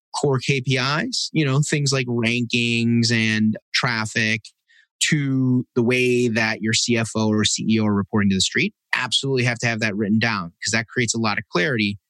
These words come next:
for your executive team. The second key preparation step here is the triage part. So more often than not,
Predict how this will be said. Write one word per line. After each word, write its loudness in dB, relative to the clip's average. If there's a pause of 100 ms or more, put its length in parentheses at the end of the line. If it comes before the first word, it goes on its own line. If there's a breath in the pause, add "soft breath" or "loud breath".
for -2
your 2
executive -2
team. -6 (840 loud breath)
The 2
second -2 (260)
key 0
preparation 0
step -2
here -2
is 0 (440)
the 0
triage -2
part. -6
So 0 (240 loud breath)
more 2
often 0
than 2
not, 0